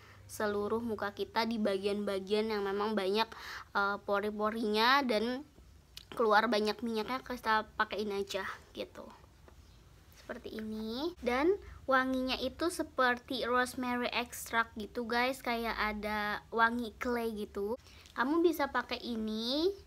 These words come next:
yang aku bilang tadi, seminggu sekali coba dulu biar adaptasi dulu kulitnya.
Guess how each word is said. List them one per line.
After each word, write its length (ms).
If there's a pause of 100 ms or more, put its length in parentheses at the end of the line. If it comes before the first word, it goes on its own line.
(200)
yang 200
aku 120
bilang 320
tadi, 480
seminggu 400
sekali 400
coba 240
dulu 480
biar 320
adaptasi 560
dulu 320
kulitnya. 560